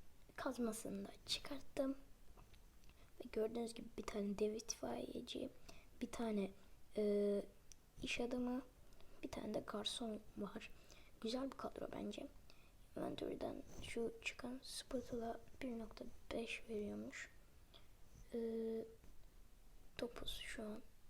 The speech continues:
iş adamımızda en güçlümüzde. Topu, topuzu, e, bundan çıkartıp, e, bunu veriyoruz eline. Ha,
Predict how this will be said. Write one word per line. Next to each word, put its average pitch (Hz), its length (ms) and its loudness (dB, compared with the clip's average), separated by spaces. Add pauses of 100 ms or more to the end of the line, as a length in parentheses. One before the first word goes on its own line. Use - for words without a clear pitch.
(160)
iş - 180 -4
adamımızda 208 720 2 (120)
en 214 200 0
güçlümüzde. 214 840 -4 (2000)
Topu, - 500 0 (220)
topuzu, 233 580 0 (320)
e, 233 40 -2 (340)
bundan 208 300 0 (340)
çıkartıp, - 760 -4 (960)
e, 214 260 0 (960)
bunu 240 200 2
veriyoruz 254 800 0 (180)
eline. 233 460 -4 (1400)
Ha, 269 60 0